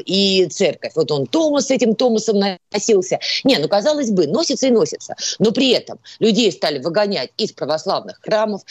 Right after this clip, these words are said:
над ними стали глумиться. А вот последние кадры, которые были, я человек не воцерквленный, здесь ни в коей мере не претендую, но даже мне было тяжело смотреть на несчастную девушку в платке. Вот она сидит на земле, молится, вокруг нее скачет толпа,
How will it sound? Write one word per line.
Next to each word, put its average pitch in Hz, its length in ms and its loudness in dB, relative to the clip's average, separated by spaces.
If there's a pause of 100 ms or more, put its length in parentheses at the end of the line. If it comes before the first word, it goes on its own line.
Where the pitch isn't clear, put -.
(120)
над 175 200 -2
ними 226 240 2
стали 151 340 -2
глумиться. 202 720 2
А 139 100 -2
вот - 160 -4
последние 196 480 0
кадры, 151 320 0
которые 147 500 0
были, 131 380 0 (240)
я 247 300 2
человек 214 360 2
не 214 140 4
воцерквленный, 175 600 0
здесь 156 180 0
ни 170 80 0
в - 60 -10
коей 170 140 4
мере 165 200 4
не 165 160 0
претендую, 160 520 0 (260)
но 170 100 2
даже 180 240 0
мне 294 160 0
было 165 180 2
тяжело 156 320 0
смотреть 170 720 -2
на 156 60 0
несчастную 175 560 0
девушку 285 420 0
в - 80 -14
платке. 175 500 -2
Вот 135 180 -6
она 156 220 -4 (200)
сидит 180 400 0
на 147 80 0
земле, 196 440 0 (520)
молится, 202 540 2
вокруг 180 340 -4
нее 226 200 4
скачет - 600 -4
толпа, 170 500 -6